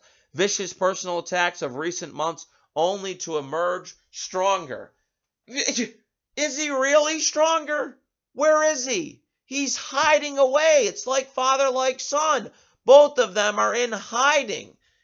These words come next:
At least Hunter Biden, when he was doing his interview with, um, what was it, Good Morning America, uh, well,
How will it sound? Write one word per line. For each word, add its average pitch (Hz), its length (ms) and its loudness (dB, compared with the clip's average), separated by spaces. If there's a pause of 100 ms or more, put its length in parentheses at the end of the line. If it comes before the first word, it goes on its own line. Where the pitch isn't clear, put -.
(100)
At 170 140 2
least 240 240 -4
Hunter 226 260 0
Biden, 196 500 4
when 151 120 -6
he 208 160 -4
was 180 220 -4
doing 175 240 -4
his 151 180 -4
interview 185 420 -2
with, 151 220 0
um, 131 400 -2 (720)
what 165 140 -2
was 143 180 4
it, 117 120 -10
Good 165 200 4
Morning 165 340 -2
America, 160 720 -4 (380)
uh, 160 320 6
well, 143 340 2